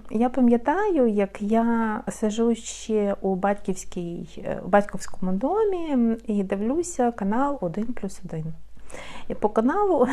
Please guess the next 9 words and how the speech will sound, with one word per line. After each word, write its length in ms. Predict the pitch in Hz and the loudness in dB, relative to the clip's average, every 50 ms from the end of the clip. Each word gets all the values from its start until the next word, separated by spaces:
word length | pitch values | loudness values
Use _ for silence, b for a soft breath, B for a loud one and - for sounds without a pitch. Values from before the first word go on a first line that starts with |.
| 262 262 | 2 0
<laughs> 160 | - - - | -2 2 4
один 340 | 233 202 202 196 277 311 311 | 6 6 6 6 6 4 4
плюс 360 | 302 - - 196 202 - - | 4 0 -6 -6 -6 -4 -4
один 320 | 180 185 208 247 370 453 440 - B B B B B B B B - | -4 -2 0 0 0 0 0 -2 B B B B B B B B -2
показують, 680 | - 190 - 226 226 403 381 359 339 320 311 - - - - - - | 0 4 4 6 6 6 4 4 2 0 0 -4 -6 -10 -6 0 0
м, 560 | 214 214 214 214 214 214 208 208 202 202 - - - - - - | 0 2 2 0 0 0 0 0 0 -2 -4 -6 -8 -10 -6 0
нашу 400 | - 202 214 202 196 - 190 180 | 2 4 4 4 2 2 0 0
раду 420 | 185 214 277 381 427 415 370 370 381 - - - B B B B B B B B - | 2 2 2 2 4 4 2 2 2 -2 -6 -6 B B B B B B B B -2
і, 340 | - 302 339 392 403 403 | 0 2 4 6 6 6